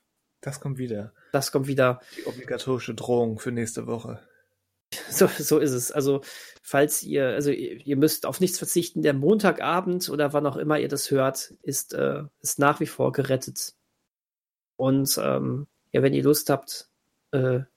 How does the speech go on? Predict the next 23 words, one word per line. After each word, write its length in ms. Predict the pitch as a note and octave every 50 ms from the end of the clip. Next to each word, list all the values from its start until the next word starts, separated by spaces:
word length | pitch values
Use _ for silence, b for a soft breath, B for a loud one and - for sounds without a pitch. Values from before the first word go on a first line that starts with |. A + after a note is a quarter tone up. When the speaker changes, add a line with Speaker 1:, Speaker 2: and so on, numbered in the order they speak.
| _ -
Speaker 2:
weiter 440 | - B2+ C3+ C3+ - C#3 C3+ C#3+ - -
über 240 | - C3 B2 B2+ B2+
Fortsetzungen 720 | - - - G3+ A3+ A3 - G3 - - D#3+ D#3 D#3 D3+
zu 100 | - -
diskutieren, 460 | D3 D#3 - - - - - D#3 D#3 B B B B
schreibt 500 | - - - - C3 E3+ G#3 G#3 - -
doch 200 | F#3+ F#3+ - -
mal 280 | C#3 C3 C#3 D#3 E3
bei 160 | D#3 D#3 C3+ -
uns 360 | - - C#3 D3 D3+ - -
im 100 | - -
bereits 460 | - C3 B2+ - D3+ G#3 G#3 - -
gesehen 420 | - C#3+ C3 - C3 C3 C3+ C#3
punkt 340 | C3 - C#3+ C#3 C3+ - -
de 300 | B2+ - - G3 A2 G#2+
Forum, 720 | - - - - D3 D3+ D3+ D3 C#3+ D3 D3 D3 C#3+ D3 B B B B B
was 200 | - C#3+ - -
eure 260 | - - D#3+ D3 C#3+ C3+
Lieblingsfortsetzungen 1080 | C#3 D#3+ F3+ F#3 F#3 - D#3+ D#3+ - - - C#3 C#3+ - C#3+ C#3 - - C#3+ - C#3+
sind, 440 | C3+ - - C3+ C3+ C3+ C3+ C3+ -
ob 160 | - B2+ -
ihr 240 | - B2 B2+ C3 -
Fortsetzungen 880 | - - - - C3+ C3 - - - - - - - C3 C3+ C#3 C#3+ -